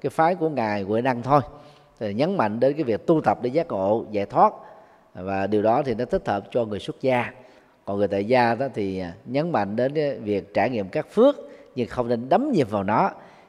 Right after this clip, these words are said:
rồi biết chia sẻ phước của mình cho cuộc đời để giúp cho cuộc đời an lạc, hạnh phúc hơn. Còn khi nào đó ai đó không hài lòng với các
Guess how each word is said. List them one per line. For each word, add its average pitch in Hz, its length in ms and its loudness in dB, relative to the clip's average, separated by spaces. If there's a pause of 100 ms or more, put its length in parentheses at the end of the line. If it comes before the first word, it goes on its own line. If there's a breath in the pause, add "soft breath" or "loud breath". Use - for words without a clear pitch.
rồi 95 120 -6
biết 175 300 0
chia 180 220 6
sẻ - 180 2
phước 214 240 2
của 196 60 4
mình 120 220 6
cho 127 100 2
cuộc 101 220 -6
đời 95 220 2 (880)
để 101 100 -4
giúp 151 200 4
cho 151 80 4
cuộc 107 200 -2
đời 98 280 2
an 120 260 -2
lạc, 92 120 -4
hạnh 95 140 -6
phúc 143 120 -10
hơn. 156 240 6 (560 loud breath)
Còn 101 120 -6
khi 143 180 -2
nào 120 360 4
đó 170 100 2 (200)
ai 127 160 2
đó 135 360 6 (420)
không 143 240 0
hài 120 180 2
lòng 110 440 4
với 156 140 6
các 190 220 2